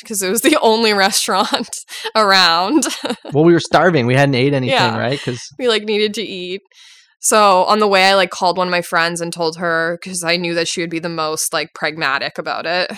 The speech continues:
Speaker 1: So
Speaker 2: Ashley?
Speaker 1: yeah, Ashley. I think I just needed to, like, get it out to, like, one person. And she was very, like, good. She's just like, "Okay, like, what's the next steps?" You know, she wasn't, like, overly emotional, which was good. And then we went to the Egg Smart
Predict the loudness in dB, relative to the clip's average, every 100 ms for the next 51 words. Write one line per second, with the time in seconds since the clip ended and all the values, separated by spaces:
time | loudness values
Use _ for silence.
0 | -8 -4 -2 -2 -4 -10 -14 -14 -8 -2
1 | 0 -2 -4 -6 -6 -6 -6 -8 -6 -8
2 | -6 -8 -8 -10 -8 -6 -4 -4 -4 -4
3 | -6 -8 -8 -8 -8 -8 -8 -6 -6 -6
4 | -10 -14 -20 -20 -12 -6 -2 0 0 0
5 | 0 0 -4 -6 -10 -8 -8 -6 -8 -8
6 | -8 -8 -10 -12 -10 -10 -10 -14 -10 -10
7 | -8 -10 -8 -6 -2 -2 -4 -6 -4 -2
8 | -4 -6 -6 -6 -6 -6 -4 -6 -4 -4
9 | -4 -4 -8 -10 -10 -10 -10 -10 -10 -10
10 | -10 -8 -6 -8 -8 -4 -4 -6 -12 -18
11 | _ _ _ _ _ -14 -14 _ -10 -2
12 | -2 -2 -2 0 0 -2 -4 -2 -2